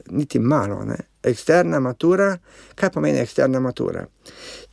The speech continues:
Tisti, ki dijake pripravlja, recimo, lahko štiri leta ali pa eno leto, ne vem, odvisno,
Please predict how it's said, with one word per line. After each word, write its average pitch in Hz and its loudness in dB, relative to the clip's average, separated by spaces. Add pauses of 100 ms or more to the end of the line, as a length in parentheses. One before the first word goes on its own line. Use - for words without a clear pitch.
Tisti, 226 2
ki 196 2
dijake 147 2
pripravlja, 135 0 (100)
recimo, 113 -4
lahko 113 -4
štiri 180 4
leta 165 -2
ali 98 -6
pa - -2
eno 131 0
leto, - -2
ne 117 -2
vem, 123 4
odvisno, 120 0